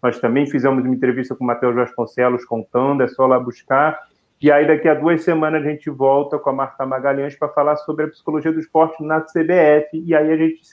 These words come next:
fecha esse processo de falar sobre as diferentes instituições. Enquanto isso, toda terça-feira, no outro programa do canal, eu e o professor Alberto, a gente discute a semana esportiva.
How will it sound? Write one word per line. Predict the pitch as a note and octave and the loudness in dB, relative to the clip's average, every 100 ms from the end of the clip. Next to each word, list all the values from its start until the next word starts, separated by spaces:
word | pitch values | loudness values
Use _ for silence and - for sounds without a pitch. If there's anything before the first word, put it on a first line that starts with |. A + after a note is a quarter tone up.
| _ _ | _ _
fecha | F3+ E3+ D#3 - D#3+ | 2 2 0 -6 -6
esse | D3 - | -8 -4
processo | D#3+ D3 - C#3+ C#3 D3+ | 0 0 2 0 0 -4
de | C#3 C#3+ - _ _ | -6 -6 -8 _ _
falar | C#3+ C#3+ | 2 2
sobre | C#3 C#3+ C3 | 0 -4 -6
as | C3+ | -6
diferentes | B2+ C#3+ C3+ C3 C3+ | -4 -2 -2 -4 -6
instituições. | C3 C3 D3+ D3 - A2+ G#2 - _ _ | -8 -6 -6 -6 -6 -8 -8 -14 _ _
Enquanto | C#3 C3+ D3 C#3+ D3+ | -6 0 0 4 6
isso, | D#3+ D#3+ | 6 6
toda | - D#3+ D#3+ | 2 4 4
terça-feira, | D#3+ D3+ D3+ C#3+ D3 D3 C#3+ | 2 0 -2 -2 0 0 0
no | C#3 | 2
outro | C#3+ D#3+ - | 2 2 0
programa | D#3 C#3+ C3+ C3+ | 0 2 0 -4
do | C3 | -6
canal, | C3 D3 C3+ B2+ C3 C3 _ _ _ | -2 0 0 0 -2 -4 _ _ _
eu | - C3 C#3 | 0 2 4
e | |
o | C3+ | 0
professor | C3+ C3+ C3+ | -2 -2 2
Alberto, | C3+ B2+ B2+ B2 B2 | 2 2 0 0 -2
a | |
gente | C3 C3 C3 | -4 -6 -8
discute | C3 - C3+ C3 | -10 -8 -6 -4
a | C3 | -4
semana | - C3+ B2+ C3 | -2 0 0 -4
esportiva. | B2+ - C3 - - A2+ G#2+ | -8 -12 -14 -10 -4 -2 -2